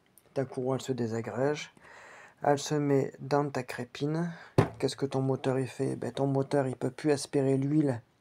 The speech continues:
qu'il faut, et ben tu fais quoi ? Ben tu coules une bielle. Voilà.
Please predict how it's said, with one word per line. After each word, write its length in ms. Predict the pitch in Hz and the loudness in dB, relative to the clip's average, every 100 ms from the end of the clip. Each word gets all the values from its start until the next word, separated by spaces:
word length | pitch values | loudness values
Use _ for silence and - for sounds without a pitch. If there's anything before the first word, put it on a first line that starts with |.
| _ _ - | _ _ -10
qu'il 160 | 131 117 | -6 -6
faut, 360 | - 135 143 - | -2 -2 -4 -6
et 100 | - | -8
ben 160 | 120 120 | -6 -6
tu 140 | - | -8
fais 160 | 117 123 | -6 -6
quoi ? 240 | - 135 | 2 2
Ben 140 | 135 131 | 2 -2
tu 120 | - | -4
coules 220 | - 127 | -4 -2
une 120 | 123 | -2
bielle. 220 | 104 90 - _ _ _ _ | -6 -10 -16 _ _ _ _
Voilà. 260 | - 78 | -18 -18